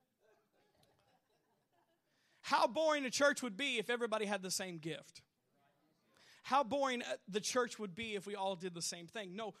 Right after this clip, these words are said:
we're all different, but we're all important in the parts we play in the body of Christ. Every part matters. Now he goes on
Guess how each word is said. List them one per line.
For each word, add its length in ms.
we're 140
all 180
different, 500
but 180
we're 160
all 420
important 640
in 100
the 80
parts 340
we 80
play 340
in 80
the 60
body 280
of 100
Christ. 520
Every 260
part 260
matters. 580
Now 100
he 100
goes 340
on 460